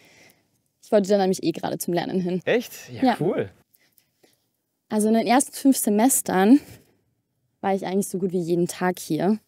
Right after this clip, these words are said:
Speaker 2: Mhm.
Speaker 1: Das hat mir selber sehr beim Studieren geholfen. Ich hatte auch manchmal Fragen und war mir so ein bisschen unsicher mit meinen Aufgaben.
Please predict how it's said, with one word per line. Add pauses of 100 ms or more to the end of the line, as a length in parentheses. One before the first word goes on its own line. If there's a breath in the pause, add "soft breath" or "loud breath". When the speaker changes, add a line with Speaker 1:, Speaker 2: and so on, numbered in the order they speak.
(380)
Speaker 2:
Mhm. (720)
Speaker 1:
Das
hat
mir
selber
sehr
beim
Studieren
geholfen. (1160 soft breath)
Ich
hatte
auch
manchmal
Fragen
und
war
mir
so
ein
bisschen
unsicher
mit
meinen
Aufgaben.